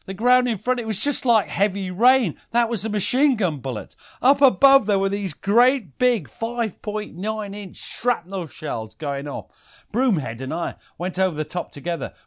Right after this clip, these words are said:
We walked along a bit. A terrific bang and a great black cloud of smoke above us.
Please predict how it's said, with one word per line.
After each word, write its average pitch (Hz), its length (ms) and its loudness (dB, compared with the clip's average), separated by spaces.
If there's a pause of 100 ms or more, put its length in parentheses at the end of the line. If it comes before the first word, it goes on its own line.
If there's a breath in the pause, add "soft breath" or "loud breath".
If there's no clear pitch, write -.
We 208 100 -6
walked 247 340 0
along 180 260 0
a 139 60 -2
bit. 120 360 -8 (180 loud breath)
A 156 80 -6
terrific 190 640 -4
bang 180 300 -2
and 123 80 -6
a 107 80 -8
great 175 480 -6 (160)
black 165 380 -4
cloud 175 440 -8
of 135 120 -8
smoke 170 420 -6
above 147 240 -4
us. 101 120 -12